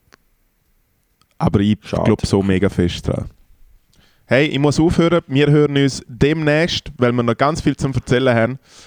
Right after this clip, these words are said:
Speaker 1: Das wär der erste Teil gewesen von dieser Episode.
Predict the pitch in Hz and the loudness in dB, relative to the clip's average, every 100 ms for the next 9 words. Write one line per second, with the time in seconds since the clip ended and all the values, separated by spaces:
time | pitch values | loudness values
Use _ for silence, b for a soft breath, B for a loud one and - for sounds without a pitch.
0 | b - 127 - 127 - - 127 143 - | b -2 -2 0 -2 0 -2 0 0 0
1 | 143 123 110 117 - 110 104 98 - _ | -2 2 2 0 0 0 2 0 -4 _
2 | _ _ _ _ _ - - 104 98 95 | _ _ _ _ _ -20 -2 2 2 2
3 | - _ 107 101 101 95 - 104 - 107 | -2 _ -2 2 2 0 0 -4 -2 0
4 | 107 98 95 90 | 0 0 -2 -8